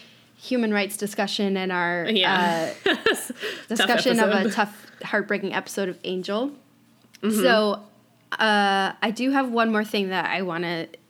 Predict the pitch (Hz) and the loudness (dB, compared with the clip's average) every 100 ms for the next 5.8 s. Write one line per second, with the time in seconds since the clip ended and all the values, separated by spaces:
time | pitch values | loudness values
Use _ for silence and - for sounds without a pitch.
0 | _ _ - - 190 170 170 - 185 - | _ _ -14 -4 -2 0 -2 -4 -8 -6
1 | 185 185 208 247 - 302 214 190 175 160 | -4 -2 -2 -2 -2 0 2 2 2 2
2 | 196 190 190 196 233 196 202 190 180 226 | 0 -2 -6 -2 0 2 0 -2 -4 -4
3 | 196 208 - 196 - - - _ - - | -4 -4 -4 -6 -6 -10 -20 _ -20 -10
4 | 196 180 - - 233 220 214 202 190 - | -8 -8 -4 2 4 4 2 0 0 -4
5 | - _ - 220 190 175 254 | -10 _ -2 0 0 -2 -4